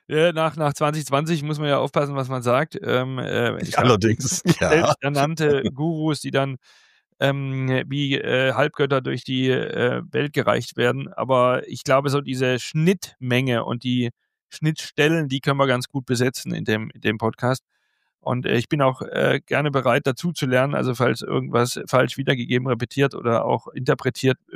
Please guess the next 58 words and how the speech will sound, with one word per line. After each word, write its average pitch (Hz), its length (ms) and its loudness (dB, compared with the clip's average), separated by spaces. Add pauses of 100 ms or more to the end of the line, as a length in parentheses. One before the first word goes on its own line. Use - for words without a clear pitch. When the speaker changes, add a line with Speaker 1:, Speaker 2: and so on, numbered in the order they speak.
(160)
Speaker 1:
wird 143 260 2
von 127 160 -2
mir 135 280 2
oder 120 160 2
von 123 120 -6
uns, 135 300 -4
dann 113 160 -2
bitte 120 200 -2
um 113 100 -6
Widerspruch. 110 460 -10 (1000)
Speaker 2:
Wir, - 180 0
wir 120 200 2
Speaker 1:
Also 147 160 6
Speaker 2:
haben 175 80 6
Speaker 1:
ich 190 60 0
Speaker 2:
da 214 60 4
Speaker 1:
glaub, - 140 4 (300)
Speaker 2:
Ja, - 120 2
Speaker 1:
ich 113 60 0
Speaker 2:
bitte. - 160 0
Speaker 1:
glaub, 175 220 2
dass, 165 180 -2
dass, - 240 -2 (100)
dass 151 240 0
die, 135 300 -2
dass 135 220 0
die 131 520 0
moderne 147 580 0
Welt, 165 340 0
so 156 160 -4
wie 151 120 -4
wir 147 160 -2
sie 143 140 -8
jetzt 147 240 -2
kennen, 175 420 -2
ähm, 151 460 0
quasi 143 340 2
unangreifbar 151 840 0
erscheint. 139 760 -2
Also 147 320 0
so 131 120 -4
nach 139 100 0
dem 135 140 -2
Motto, 143 280 -2
wir 127 100 2
haben 135 120 -2
alles 151 240 0
protected, 147 520 -2
ja. 131 140 4
Also 135 300 -2
wir 131 160 0
Menschen 135 400 -2
haben 131 300 0
ein 131 160 -12
Krankenhaus, 151 560 0
ein 131 80 -8
Sanka 151 440 2
und, 131 320 -6